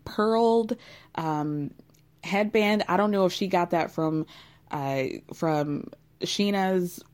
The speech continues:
wedding veil, bridal veil. It's under the hat. It's a lot of look. It feels almost like, um, you know, like Lisa's version of the Formation video,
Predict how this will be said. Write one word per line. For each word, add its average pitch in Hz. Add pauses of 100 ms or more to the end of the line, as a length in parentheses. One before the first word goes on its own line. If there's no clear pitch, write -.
(280)
wedding 208
veil, 240
bridal 233
veil. 226 (380)
It's 233 (240)
under 254
the 156
hat. 139
It's 240
a 302
lot 277
of 233
look. -
It -
feels 220 (880)
almost 247
like, 208
um, 170 (2000)
you 208
know, 175
like 165
Lisa's 226
version 185
of 165
the 156
Formation 151
video, -